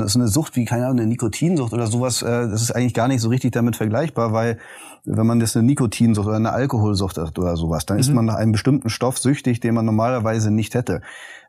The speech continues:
Speaker 1: Ähm, sexuell, äh,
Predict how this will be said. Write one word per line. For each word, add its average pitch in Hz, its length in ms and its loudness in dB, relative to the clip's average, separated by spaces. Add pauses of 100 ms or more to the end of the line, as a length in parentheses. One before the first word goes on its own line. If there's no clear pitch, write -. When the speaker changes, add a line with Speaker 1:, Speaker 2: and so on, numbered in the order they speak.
Speaker 1:
Ähm, 104 540 0 (1500)
sexuell, 139 560 -2
äh, 120 140 -6